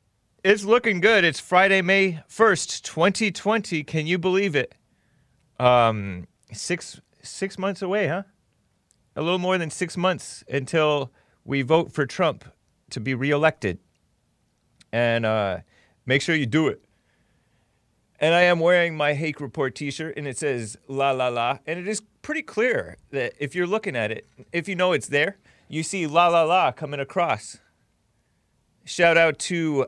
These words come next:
Lock Your Door for the design. Thank you, man.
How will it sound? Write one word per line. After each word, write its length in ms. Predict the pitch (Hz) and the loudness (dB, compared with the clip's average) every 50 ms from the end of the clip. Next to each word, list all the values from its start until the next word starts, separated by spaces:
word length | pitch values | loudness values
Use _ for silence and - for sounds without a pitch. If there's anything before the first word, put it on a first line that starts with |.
| - - | -2 -4
Lock 320 | 139 139 170 180 175 - 156 | 0 4 4 4 4 2 -2
Your 100 | 143 127 | -2 0
Door 480 | 120 165 190 175 147 139 135 131 - _ _ _ _ _ _ _ _ _ _ _ _ _ _ _ _ _ | 0 2 2 4 2 2 2 0 -4 _ _ _ _ _ _ _ _ _ _ _ _ _ _ _ _ _
for 160 | - - 165 151 | -6 -4 -4 -2
the 100 | 160 156 | -2 -4
design. 460 | 156 165 156 180 196 190 175 151 151 | -4 -4 -2 0 0 2 2 0 0
Thank 180 | 170 196 185 - | 0 -2 -2 -2
you, 100 | 160 156 | -4 -2
man. 260 | 160 180 196 196 | -2 -2 -2 -4